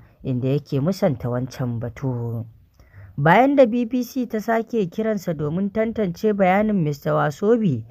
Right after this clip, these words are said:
ya ce bai da abin da zai faɗa baya ga wannan sanarwa da ya fitar daga baya cewa an dakata, an hana karɓar dubu ɗaya da kuma ɗari biyar.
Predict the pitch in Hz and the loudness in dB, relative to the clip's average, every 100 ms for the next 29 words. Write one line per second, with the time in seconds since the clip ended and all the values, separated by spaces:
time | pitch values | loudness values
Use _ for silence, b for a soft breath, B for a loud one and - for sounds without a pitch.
0 | b b b 131 127 - 135 120 135 127 | b b b -2 -2 -2 -4 -2 -2 -2
1 | - 135 - 254 214 131 131 117 - - | -4 -4 4 4 4 0 -2 -6 -8 -8
2 | 113 - b b - 127 131 139 139 135 | -8 -12 b b -8 -2 0 0 0 0
3 | 131 151 151 135 - 175 180 151 175 190 | 0 0 0 -2 -2 -2 0 2 2 2
4 | 139 131 - - 214 220 208 _ - 131 | 0 -2 -4 -4 0 0 -4 _ -10 -6
5 | 117 120 127 131 131 - 131 139 185 175 | -4 -4 -2 -2 -2 -4 -2 4 4 2
6 | B B B - 151 151 156 160 - 127 | B B B 0 2 2 2 2 2 -4
7 | 131 113 117 - 147 143 156 151 131 120 | -6 -8 -6 -2 -2 0 0 0 -2 -6
8 | - 185 160 180 170 - 160 147 131 120 | -2 -2 0 -2 -2 0 2 2 0 -6
9 | - 123 - 127 123 120 135 127 123 123 | -8 -10 -8 -10 -10 -8 -6 -4 -6 -8
10 | 120 120 | -8 -10